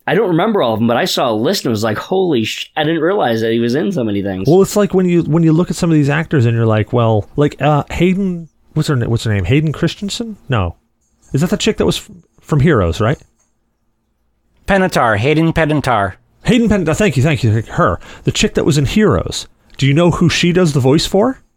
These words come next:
Speaker 2: Very famous video game, and you guys are probably gonna slap yourselves when you hear it. She's Kairi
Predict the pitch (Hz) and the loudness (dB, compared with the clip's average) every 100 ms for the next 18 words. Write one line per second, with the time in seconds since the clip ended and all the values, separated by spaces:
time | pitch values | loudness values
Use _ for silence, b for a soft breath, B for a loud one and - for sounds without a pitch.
0 | _ _ _ _ _ 107 110 135 156 - | _ _ _ _ _ -2 2 4 4 4
1 | 180 170 190 185 120 107 104 123 139 127 | 2 2 2 2 2 2 2 2 2 2
2 | 160 113 92 - - 147 165 123 - 110 | 0 0 0 -4 -2 0 0 -2 0 0
3 | 101 101 92 165 104 - _ _ _ _ | 0 -2 0 0 0 -4 _ _ _ _
4 | _ _ _ - 123 - 220 190 98 | _ _ _ -6 -4 0 0 2 0